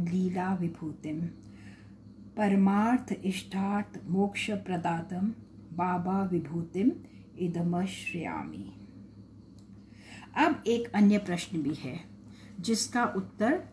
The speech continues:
लघु ही है, वह यह बारंबार समक्ष रखा गया है, लेकिन इन सज्जन को प्रश्न,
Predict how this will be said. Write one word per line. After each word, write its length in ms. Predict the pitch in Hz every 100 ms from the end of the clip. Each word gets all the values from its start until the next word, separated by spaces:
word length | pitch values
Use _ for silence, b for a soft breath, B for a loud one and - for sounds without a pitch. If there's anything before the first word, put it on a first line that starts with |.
| - 185
लघु 420 | 185 175 - 180
ही 200 | 170 151
है, 280 | 135 - - - B B
वह 120 | 220 240
यह 200 | 269 320
बारंबार 640 | 233 185 185 220 214 240 254
समक्ष 540 | - 185 170 185 -
रखा 340 | 170 160 - 170
गया 280 | 131 123 104
है, 260 | - - - B B B B -
लेकिन 320 | 320 370 381
इन 160 | 254 330
सज्जन 380 | 277 214 233
को 100 | 226
प्रश्न, 360 | 226 196 190 165